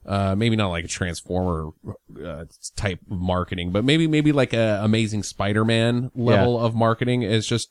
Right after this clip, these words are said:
Speaker 1: everywhere. So, yeah, no, that's a really good choice, Jackie. Your thoughts on Man from Hong Kong?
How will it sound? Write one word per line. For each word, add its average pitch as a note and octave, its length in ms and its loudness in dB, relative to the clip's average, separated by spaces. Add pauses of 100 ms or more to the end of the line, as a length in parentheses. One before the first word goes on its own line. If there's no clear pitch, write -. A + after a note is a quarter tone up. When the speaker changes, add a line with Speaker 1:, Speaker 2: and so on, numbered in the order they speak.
(140)
Speaker 1:
everywhere. G#2 460 0 (960)
So, G#2 500 4
yeah, B2+ 220 2
no, A2+ 180 2
that's - 180 -2
a F2+ 60 -4
really F2+ 200 -2
good F2+ 120 -4
choice, F2+ 240 -2
Jackie. F#2+ 240 -2
Your G#2+ 220 -2
thoughts G2 280 -2
on A2 380 -2
Man G#2 160 0
from A#2 140 -2
Hong A#2 160 -2
Kong? C3+ 200 -4